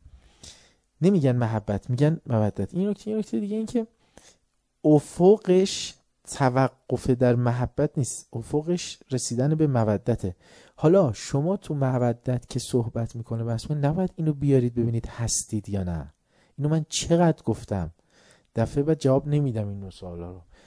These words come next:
تمام مباحث معقول، به خصوص اونایی که تو مکتب می‌کنیم،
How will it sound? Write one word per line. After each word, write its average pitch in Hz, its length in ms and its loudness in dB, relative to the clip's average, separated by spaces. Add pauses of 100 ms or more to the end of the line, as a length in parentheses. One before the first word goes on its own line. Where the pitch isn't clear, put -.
(200)
تمام 160 600 0
مباحث 131 520 2
معقول، 120 760 0 (160)
به 123 60 -6
خصوص - 220 -12
اونایی 139 140 -2
که - 60 -14
تو 139 60 -6
مکتب 110 420 -2
می‌کنیم، 120 380 -4